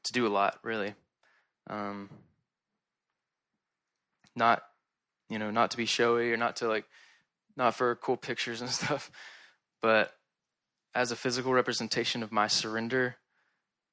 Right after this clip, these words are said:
to God, to who he is.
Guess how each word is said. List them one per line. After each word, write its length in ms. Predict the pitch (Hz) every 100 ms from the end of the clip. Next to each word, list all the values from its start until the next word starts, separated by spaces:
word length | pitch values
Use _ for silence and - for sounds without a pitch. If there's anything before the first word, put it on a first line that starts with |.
| _ _ _ _ _ _ _ _ _ -
to 320 | - 113 110
God, 500 | 104 98 101 117 123 - _ -
to 100 | 120
who 120 | 135
he 160 | 127 120
is. 380 | 139 143 -